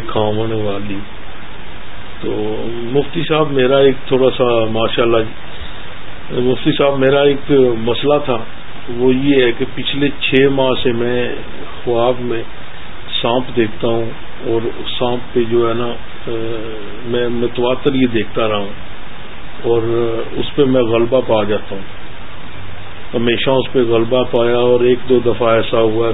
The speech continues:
کہ سانپ مجھ پہ غالب آ گیا، تو کسی نے مجھے کہا تھا کہ آپ جو ہے نا صدقہ خیرات کریں، تو سانپ کیونکہ دولت کی کوئی نشانی ہوتی ہے، اور اس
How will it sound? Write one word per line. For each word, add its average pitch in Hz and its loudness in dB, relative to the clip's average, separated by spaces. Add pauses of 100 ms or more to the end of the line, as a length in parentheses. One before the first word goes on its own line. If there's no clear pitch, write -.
کہ 123 -2 (140)
سانپ 120 -2
مجھ 110 -2
پہ 113 2 (100)
غالب 107 0
آ 104 0 (120)
گیا، 104 -2 (560)
تو 123 0
کسی 151 0
نے 151 4
مجھے 135 2
کہا 117 2
تھا 127 2
کہ 123 0
آپ 110 0
جو 117 2
ہے 107 0
نا 117 -2 (560)
صدقہ 117 0 (100)
خیرات 110 2
کریں، 113 0 (640)
تو 120 2 (120)
سانپ 120 0
کیونکہ 120 0 (100)
دولت 113 2
کی 120 -4
کوئی 117 0
نشانی 110 0
ہوتی 110 -2
ہے، 110 2
اور 107 2
اس 107 -2